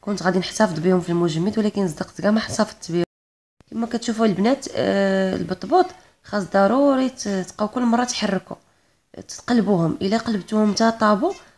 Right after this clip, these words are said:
ما كيتنفخوش، خاصكم كل مره ت-، تقلبوهم. باقي ما طابوش تقلبوهم. راه نتوما كتشوفوا كيفاش تنفخات، شفتوها؟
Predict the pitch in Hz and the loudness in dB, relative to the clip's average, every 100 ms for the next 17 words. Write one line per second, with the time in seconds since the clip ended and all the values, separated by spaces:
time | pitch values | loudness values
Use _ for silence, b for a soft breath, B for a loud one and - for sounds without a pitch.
0 | _ 190 - 240 202 180 - 170 190 - | _ -8 -4 -4 -4 -6 -6 -6 -8 -6
1 | 214 - 285 277 254 320 - - - - | -6 -2 0 2 0 -2 -8 -16 -12 -4
2 | 214 175 175 214 262 277 269 226 294 - | -2 0 0 0 2 0 0 -2 -4 -6
3 | - 233 202 226 294 B B B B B | -2 0 2 2 2 B B B B B
4 | - 196 208 214 196 196 214 - 190 - | -6 0 2 2 0 -2 -4 -4 -4 -4
5 | 190 - 165 - 160 - - 277 330 | -6 -6 -8 -8 -12 -12 -6 0 0